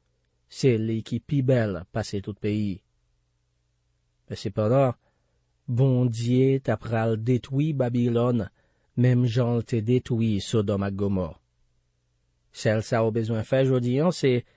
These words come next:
gade win andwa yo rele Babilòn nan, pou wè jan Labib gen rezon. Babilòn,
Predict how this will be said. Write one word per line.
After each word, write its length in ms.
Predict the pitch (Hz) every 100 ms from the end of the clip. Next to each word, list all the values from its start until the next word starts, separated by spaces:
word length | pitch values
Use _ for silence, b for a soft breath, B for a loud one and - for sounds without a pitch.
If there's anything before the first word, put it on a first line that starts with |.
| _
gade 640 | - 110 131 127 127 143 147
win 400 | 123 131 131 131 -
andwa 600 | 139 131 131 131 131 123 120 _
yo 160 | 117 117
rele 300 | 123 120 113
Babilòn 560 | 107 110 131 127 104 104
nan, 240 | 113 113 _ _ _ _ _
pou 160 | 127 117
wè 80 |
jan 160 | 110 110
Labib 320 | 104 104 104
gen 160 | 101 95 95
rezon. 320 | 101 92 80 _ _ _ _ _ _ _ _ _ _ _ _ _ _ _ -
Babilòn, 800 | 110 120 117 127 139 139 135